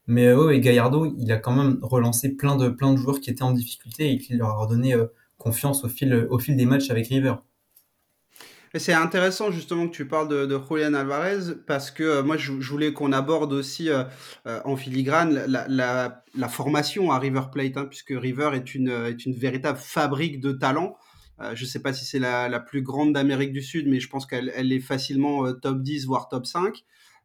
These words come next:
Speaker 2: Euh, est-ce que tu peux nous parler un petit peu des, voilà, des derniers gros prospects, euh, euh, qui sont sortis à River et qui ont été lancés par, euh, par Gallardo ?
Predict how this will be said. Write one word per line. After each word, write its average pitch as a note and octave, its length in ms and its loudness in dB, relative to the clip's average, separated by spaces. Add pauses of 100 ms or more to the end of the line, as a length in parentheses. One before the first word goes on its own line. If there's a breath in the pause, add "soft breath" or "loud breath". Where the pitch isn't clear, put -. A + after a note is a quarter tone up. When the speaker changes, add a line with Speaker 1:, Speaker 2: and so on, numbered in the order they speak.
(120)
Speaker 2:
Euh, C3 340 2 (380)
est-ce C3+ 100 -6
que E3+ 100 -4
tu - 200 -8
peux E3 100 -2
nous D#3+ 180 0
parler E3 360 4
un D#3 140 6
petit D3 180 -6
peu E3 180 0
des, C#3+ 220 4
voilà, C#3+ 240 2
des C#3 120 0
derniers D3+ 400 2
gros C#3+ 300 0
prospects, E3 680 0
euh, C3+ 260 0 (400 loud breath)
euh, C3+ 80 -4
qui C3+ 160 -12
sont C#3 160 -6
sortis C#3 340 -6
à D3 80 4
River C#3+ 400 2
et C#3+ 80 -2
qui - 100 -6
ont C3+ 80 0
été C3+ 160 0
lancés C3 380 0
par, C3+ 220 -2
euh, B2 120 -2
par A#2+ 200 -6
Gallardo ? B2+ 440 -2